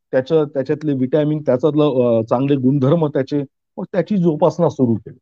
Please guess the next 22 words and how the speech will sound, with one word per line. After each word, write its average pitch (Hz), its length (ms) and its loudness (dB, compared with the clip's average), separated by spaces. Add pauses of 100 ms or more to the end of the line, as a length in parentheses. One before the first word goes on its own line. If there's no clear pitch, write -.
(1500)
मग 196 180 0 (120)
असं 247 260 2
करता 226 320 0
करता 208 280 -2
हा 190 220 2
प्रवास 151 420 0
सुरू 117 260 -8
झाला. 80 280 -10 (800)
आणि 110 220 -2 (200)
आता, 135 460 -2 (760)
आता 165 500 -2 (1040)
एक, 147 100 -2 (400)
एक 147 80 -14 (100)
वेगळी 175 380 0
जैवविविधता, 151 920 -2 (320)
एक 127 120 -6
ज-, 123 380 -2
एक 143 180 2
वेगळं 156 400 2
हास्य, 131 480 -4 (380)
म्हणजे 170 300 -2 (120)
आमच्या 190 560 -2